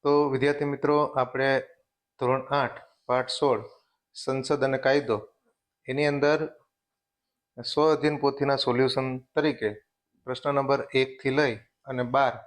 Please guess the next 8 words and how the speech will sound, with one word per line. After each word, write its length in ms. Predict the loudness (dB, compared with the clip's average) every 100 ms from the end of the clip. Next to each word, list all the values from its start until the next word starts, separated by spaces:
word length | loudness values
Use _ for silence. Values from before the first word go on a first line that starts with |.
| -10
અને 140 | -2 -2
વિશેષ 580 | 0 2 2 2 0 0
પ્રવૃત્તિ 600 | 2 2 0 -2 -2 -8 _ _ _
સાથેના 420 | -4 -2 0 0
બધા 280 | 2 2 2
પ્રશ્નોના 460 | 0 -2 -2 0 2
જવાબની 400 | 4 2 2 -2
ચર્ચાઓ 500 | 0 0 2 0